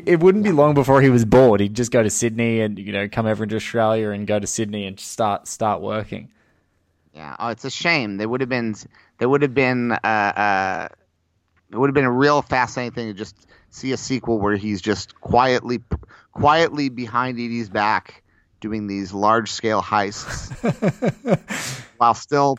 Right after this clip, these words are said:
Speaker 2: putting up the front that he gave it up.
Speaker 1: Still working at the coffee shop with Edie's
Speaker 2: Mm-hmm.
Speaker 1: art on the walls.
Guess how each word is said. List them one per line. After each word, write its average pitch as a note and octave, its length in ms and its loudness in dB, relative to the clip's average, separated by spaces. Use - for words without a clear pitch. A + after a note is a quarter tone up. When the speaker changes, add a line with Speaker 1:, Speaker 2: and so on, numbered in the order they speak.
Speaker 2:
putting C3+ 200 -6
up - 80 -4
the A#2 100 -6
front A#2 340 0
that A2+ 80 -8
he G2+ 100 -18
gave A2 320 -2
it G#2 80 0
up. - 160 -4
Speaker 1:
Still D3 420 2
working C3+ 400 0
at - 80 -6
the D3 60 -12
coffee A#2+ 320 -2
shop A#2 360 -2
with B2 160 -2
Edie's A#2+ 360 0
Speaker 2:
Mm-hmm. - 100 -4
Speaker 1:
art A2 320 2
on A#2+ 140 -2
the A#2 60 0
walls. G#2+ 640 -2